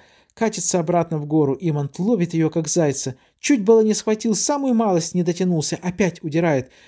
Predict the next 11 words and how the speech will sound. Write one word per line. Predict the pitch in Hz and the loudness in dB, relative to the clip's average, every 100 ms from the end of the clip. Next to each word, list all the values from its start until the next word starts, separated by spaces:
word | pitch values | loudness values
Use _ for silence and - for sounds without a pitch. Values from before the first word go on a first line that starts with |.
| _ - | _ -6
Ни | 147 | -4
бумажка, | 127 131 190 214 - | -2 0 0 0 -2
ни | 147 147 | -2 0
перышко, | 233 247 175 - 123 | 4 4 4 -2 -6
воздух | 127 247 208 220 | -2 -2 -2 -8
не | 254 | -8
поднимется. | 254 294 311 202 143 - 123 - - - | -8 -8 -4 -2 -2 -4 -6 -12 -20 -4
Ага, | 175 127 101 - - 302 269 196 | 0 0 -4 -8 0 4 4 4
вот | 156 247 269 | 2 0 -2
и | |
попалась. | 165 - 127 _ - 254 202 139 - | -6 -6 -8 _ -2 0 2 0 -4